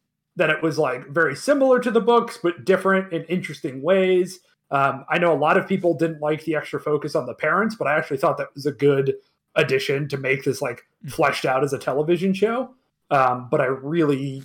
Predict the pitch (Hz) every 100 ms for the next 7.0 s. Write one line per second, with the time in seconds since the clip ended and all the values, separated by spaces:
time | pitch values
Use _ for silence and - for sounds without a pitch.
0 | - 175 170 165 156 143 151 139 120 123
1 | 123 - 123 117 117 113 127 120 135 -
2 | 160 127 143 _ _ _ _ _ 233 339
3 | 370 294 262 254 - - 156 160 - 214
4 | 185 160 151 151 - - 180 165 160 160
5 | 147 160 147 156 156 160 - 151 151 147
6 | 147 143 160 139 143 151 143 165 170